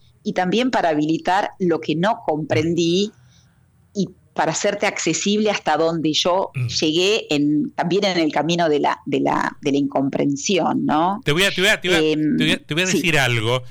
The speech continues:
Speaker 2: a, a riesgo de,
Speaker 1: Adelante.
Speaker 2: a, a riesgo de exponer a mi hijo, y no sé si es el momento,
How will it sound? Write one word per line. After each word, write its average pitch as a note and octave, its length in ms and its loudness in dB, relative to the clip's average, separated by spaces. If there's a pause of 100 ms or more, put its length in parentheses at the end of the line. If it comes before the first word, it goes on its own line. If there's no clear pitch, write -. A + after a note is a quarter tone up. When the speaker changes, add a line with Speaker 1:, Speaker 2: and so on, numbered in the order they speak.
(380)
Speaker 2:
a, G#2 120 -2
a G#2+ 200 -4
riesgo C3 400 -2
de, A2 100 -2
Speaker 1:
Adelante. D#3 440 0
Speaker 2:
a, A#2 80 2
a A2+ 200 -4
riesgo B2+ 440 0
de A2+ 140 0
exponer A#2 460 -4
a C3+ 60 0
mi C#3 160 -2
hijo, E3+ 200 -4
y F3 40 -6
no F#3+ 80 -6
sé G3 160 -8
si - 120 -10
es - 100 -10
el D3 100 0
momento, C#3 640 0